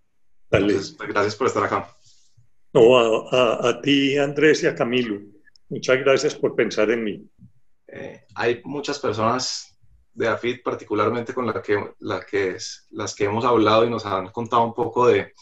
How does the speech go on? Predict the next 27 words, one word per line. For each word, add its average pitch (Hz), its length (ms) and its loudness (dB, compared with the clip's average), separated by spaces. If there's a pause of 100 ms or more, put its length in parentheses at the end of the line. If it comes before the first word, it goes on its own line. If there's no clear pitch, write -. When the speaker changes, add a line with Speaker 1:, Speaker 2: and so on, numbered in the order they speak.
(300)
Speaker 2:
qué 113 140 4
es 117 120 2
eso 143 280 2
que 104 340 4
notan 117 560 4
sobre, 104 560 -2 (340)
sobre 95 300 -2
vos 120 340 6
como, 117 420 -4 (120)
como 98 200 -8
líder 117 340 4
y 113 60 -2
como 98 220 -4
persona, 107 560 -4 (540)
eh, 92 260 -2
que 101 140 0
les 98 120 2
llama 107 200 4
la 139 60 4
atención 120 520 2
y 107 60 0
hay 98 100 2
como 127 160 -8
ciertos 107 460 -2
puntos 120 640 -6
de 98 80 -2
contacto. - 560 -4